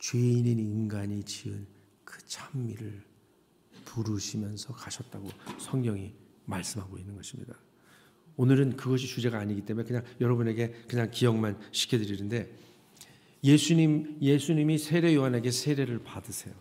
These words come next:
그런데 세례 요한은 태어나기 전에 이미 하나님께서 "너에게 세례를 받으러, 어, 올 것이다, 누가." 예.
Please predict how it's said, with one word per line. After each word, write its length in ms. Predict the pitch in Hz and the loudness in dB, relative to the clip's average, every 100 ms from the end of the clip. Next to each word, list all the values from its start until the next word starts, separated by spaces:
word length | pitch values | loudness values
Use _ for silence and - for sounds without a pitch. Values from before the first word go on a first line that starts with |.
| _ - - | _ -20 -4
그런데 440 | 135 139 139 87 - - - | 2 4 4 2 -12 -16 -8
세례 460 | - 170 160 151 | 0 4 6 6
요한은 440 | 120 107 123 180 - | 4 2 0 -2 -2
태어나기 460 | 170 165 131 110 | -2 0 0 -2
전에 360 | 98 95 127 170 - - | -4 -6 -6 -8 -10 -4
이미 200 | 117 117 | -2 0
하나님께서 920 | 117 - 170 165 127 120 - 123 95 - - - _ _ _ _ _ - 120 | -4 -4 -2 0 0 -4 -6 -6 -8 -14 -20 -20 _ _ _ _ _ -6 0
"너에게 800 | 120 131 131 123 143 156 - - - | 2 4 4 2 2 0 -4 -18 -12
세례를 560 | - - 160 160 147 143 | -8 0 2 2 0 -2
받으러, 460 | 117 113 117 117 - - - _ | -4 -4 -4 -4 -8 -20 -20 _
어, 100 | - - - _ - _ _ _ _ | -14 -14 -16 _ -20 _ _ _ _
올 200 | 123 123 | 2 2
것이다, 480 | 123 123 - 110 95 | 4 0 0 -6 -4
누가." 360 | 107 104 98 - - | -4 -4 -6 -8 -20
예. 120 | - | -14